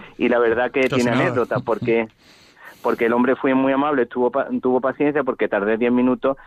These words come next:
Speaker 1: en recordar, porque se me había olvidado cómo era el mecanismo de una grabadora digital que se podía
Speaker 2: <laughs>
Speaker 1: utilizar también de cámara de foto y cámara de vídeo. Entonces era un lío, y claro, ante los nervios, pues no eras capaz de encontrar el botón de,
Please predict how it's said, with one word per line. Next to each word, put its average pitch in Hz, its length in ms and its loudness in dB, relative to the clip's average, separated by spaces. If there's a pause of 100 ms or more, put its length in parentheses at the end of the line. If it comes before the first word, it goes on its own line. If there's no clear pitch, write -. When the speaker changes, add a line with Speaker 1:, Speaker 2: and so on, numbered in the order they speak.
(160)
Speaker 1:
en 127 180 2
recordar, 127 640 -2
porque 117 300 -4
se 120 100 -6
me 107 80 0
había 113 160 2
olvidado 127 420 -2 (260)
cómo 131 220 0
era 131 120 0
el 131 40 0
mecanismo 127 540 0
de 123 60 0
una 117 120 0
grabadora 110 400 0
digital 113 440 -4
que 117 160 -2 (160)
se 110 400 2
podía 117 200 0
Speaker 2:
<laughs> - 0 -
Speaker 1:
utilizar 113 360 -4
también 117 240 -2
de 113 80 0
cámara 113 300 0
de 110 100 0
foto 135 320 -2
y - 20 -10
cámara 123 240 -2
de 123 100 2
vídeo. 101 220 -2
Entonces 101 260 -4
era 117 140 2
un 117 100 0
lío, 135 220 2 (260)
y 104 80 -12
claro, 117 320 0
ante 113 360 -2
los 107 120 2
nervios, 123 440 0
pues 113 200 0
no 113 120 -2
eras 117 160 -2
capaz 120 240 -4
de 120 80 0
encontrar 120 340 -2
el 127 80 0
botón 123 320 -2
de, 120 220 2